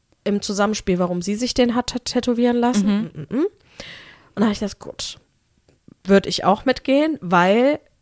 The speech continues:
Speaker 1: es ist ja dann schon eine Verbindung zu ihr, aber nicht offensichtlich mit, äh, zum Beispiel bei dem Song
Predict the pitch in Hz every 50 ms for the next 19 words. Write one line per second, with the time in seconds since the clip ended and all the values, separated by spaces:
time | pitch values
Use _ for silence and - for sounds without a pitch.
0 | _ _ - - 196 - - 196 - - 196 180 185 185 - - 208 208 208 -
1 | 190 175 185 180 175 175 - - 101 151 233 240 - - 190 185 190 196 - -
2 | 185 - 196 180 185 190 - - - 196 196 - - 185 180 180 180 - - -
3 | - - - 175 175 175 170 165 - - 175 170 170 - - - 170 170 170 165
4 | 175 175 170 165 165 170 165 - - - 170 165